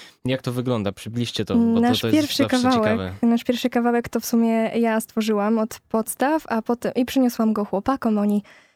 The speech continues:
Speaker 2: e, zaakceptowali to, co tam stworzyłam, no i, e, pomyśleliśmy wszyscy razem wspólnie, jak to zaaranżować. Natomiast teraz,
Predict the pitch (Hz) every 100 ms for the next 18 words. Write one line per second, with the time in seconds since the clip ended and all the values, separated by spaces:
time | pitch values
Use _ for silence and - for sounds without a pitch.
0 | - 214 214 214 - 135 110 - - 233
1 | 240 226 247 240 - 269 - 240 254 262
2 | 214 240 233 240 233 214 220 - 233 -
3 | 277 247 240 214 277 349 330 277 269 262
4 | - 240 240 240 240 240 - 220 220 226
5 | - 233 - 208 214 214 - - 214 208
6 | 208 - 220 - 220 214 214 214 214 185
7 | 185 214 226 240 233 240 - 285 254 247